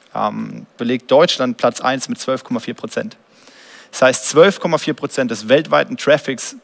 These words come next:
im Pornobereich, ähm, kommt von Deutschland, kommt von Deutschen. Das heißt, die Deutschen konsumieren weltweit am meisten Pornografie. Und das ist was, das finde ich krass, das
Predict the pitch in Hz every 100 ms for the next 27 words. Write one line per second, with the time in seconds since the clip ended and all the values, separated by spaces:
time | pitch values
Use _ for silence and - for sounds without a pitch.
0 | - 120 135 139 135 120 113 101 - 269
1 | 269 117 113 110 - - - 123 123 135
2 | - - - - 120 120 117 123 - 117
3 | - _ _ - _ - - 120 113 123
4 | 147 156 151 - 127 117 120 151 151 156
5 | - 110 139 135 135 - 107 113 127 -
6 | 123 - 110 110 110 - 104 - _ _
7 | _ _ _ - - - - 139 156 -
8 | 156 - - _ _ _ _ _ - -
9 | 139 - 156 135 - -